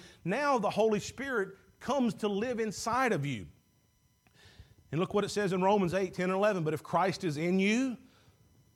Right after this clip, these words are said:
although the body is dead because of sin, the Spirit is life because of righteousness. If the Spirit of Him who raised Jesus from the dead dwells in you, He who raised Christ Jesus from the dead will also give you life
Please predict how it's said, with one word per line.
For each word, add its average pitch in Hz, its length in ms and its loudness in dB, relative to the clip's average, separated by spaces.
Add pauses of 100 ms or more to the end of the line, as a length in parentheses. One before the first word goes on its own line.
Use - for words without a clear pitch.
(120)
although 160 280 4
the 165 100 4
body 175 400 6
is 160 120 0
dead 165 360 0
because 165 320 -2
of 143 100 -6
sin, 226 560 -4 (300)
the 175 100 -4
Spirit 220 720 -2
is 165 160 -4
life 202 440 2
because 151 340 -4
of 175 100 -2
righteousness. 202 720 0 (100)
If 139 140 -12
the 147 100 -8
Spirit 233 480 -2
of 175 120 -2
Him 214 260 -2
who 196 120 -6
raised 180 460 0
Jesus 175 340 -4
from 185 220 -6
the 151 80 -4
dead 160 460 -4 (600)
dwells 175 540 0
in 277 240 0
you, 180 420 0 (540)
He 214 200 -2
who 220 180 0
raised 196 320 0
Christ 180 280 -2
Jesus 180 360 -4
from 180 160 -2
the 175 80 0
dead 175 260 -2
will 185 140 -4
also 165 300 -2
give 160 300 -4
you 190 140 -4
life 165 380 2